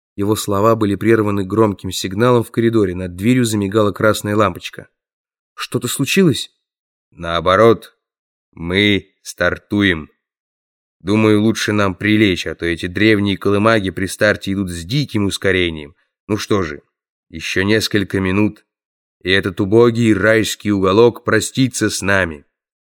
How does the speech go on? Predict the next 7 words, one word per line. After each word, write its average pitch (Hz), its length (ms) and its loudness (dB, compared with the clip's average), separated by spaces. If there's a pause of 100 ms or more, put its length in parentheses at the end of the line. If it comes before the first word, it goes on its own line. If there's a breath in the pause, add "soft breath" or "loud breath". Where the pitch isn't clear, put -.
(520)
Надеюсь, 104 720 2
навсегда. 80 680 -10 (680)
Это 87 240 -6
ужасная 92 760 -2
тюрьма, 98 560 -4 (300)
свинячья 113 1040 -2
пища". 95 880 -4